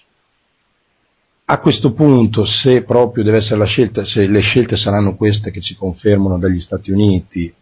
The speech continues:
un wide receiver di quelli che vengono definiti forti, quando in realtà ovviamente il più forte è Greg Orton, quindi l'intuizione di Al Davis in questo caso è ovviamente molto valida,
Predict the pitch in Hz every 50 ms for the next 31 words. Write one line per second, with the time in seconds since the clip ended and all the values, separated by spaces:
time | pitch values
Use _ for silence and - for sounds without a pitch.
0 | _ _ _ _ 143 135 135 127 113 113 110 107 104 104 101 98 - - - 113
1 | 110 110 107 98 92 95 92 92 85 - - _ _ _ _ _ _ _ _ _
2 | 95 87 - - 101 98 95 90 82 - 92 85 95 95 92 95 90 87 85 -
3 | - 92 87 92 90 - - 110 104 101 107 - - 87 87 85 85 85 82 78
4 | 78 - 98 90 85 82 85 82 85 92 92 85 - 82 78 - _ - 80 -
5 | 85 82 - 98 90 87 90 - 82 78 80 82 80 82 104 104 95 87 80 -
6 | - 85 78 - 85 85 82 82 87 90 85 85 - 87 85 - - 98 95 92
7 | 87 87 87 85 85 85 92 95 92 90 87 - - 85 - - - - - _
8 | - 92 87 87 85 80 78 80 - _ _ _ _ _ _ - _ _ _ -
9 | _ _ _ _ _ _ _ _ _ _ - 95 90 - - - - _ _ _
10 | _ _ _ 90 87 87 92 90 95 95 90 85 - 90 90 92 92 87 - 107
11 | 98 90 87 90 90 95 98 98 101